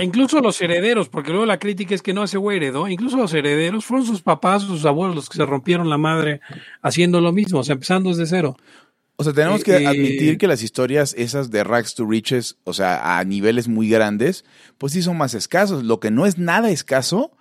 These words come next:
Speaker 2: es historia de pobreza alimenti-, de pobreza alimentaria a clase media. Eso es un chinguísimo. Y,
Speaker 1: Ah,
Speaker 2: y,
Speaker 1: claro.
Speaker 2: y esas no les, o sea, y como que de verdad quieren el flash, ¿no? Quieren el, ah, mira, y ahora soy,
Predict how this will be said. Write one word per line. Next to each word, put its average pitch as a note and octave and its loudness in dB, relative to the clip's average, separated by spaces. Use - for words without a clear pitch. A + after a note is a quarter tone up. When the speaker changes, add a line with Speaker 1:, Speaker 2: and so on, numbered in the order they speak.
Speaker 2:
es C3 0
historia C#3 2
de A#2 2
pobreza G#2+ 0
alimenti-, A2 -2
de G2+ -2
pobreza G#2 0
alimentaria A2 0
a - -10
clase F2 -6
media. E3+ 2
Eso - 0
es G#3 4
un G3+ 6
chinguísimo. F3 2
Y, A2 2
Speaker 1:
Ah, G#3+ 2
Speaker 2:
y, - 0
Speaker 1:
claro. E3+ 2
Speaker 2:
y A#2+ 4
esas F3 4
no E3 2
les, A#2+ 2
o A2 -6
sea, A2+ 4
y G2+ -2
como G#2 -2
que F#2+ -2
de A2+ 0
verdad A#2+ 4
quieren D3 2
el A2+ -2
flash, G#2+ -2
¿no? B2 -10
Quieren A2+ -6
el, F2+ -4
ah, A#2+ 0
mira, G#2+ -2
y F2+ -4
ahora G#2 2
soy, C#3+ 0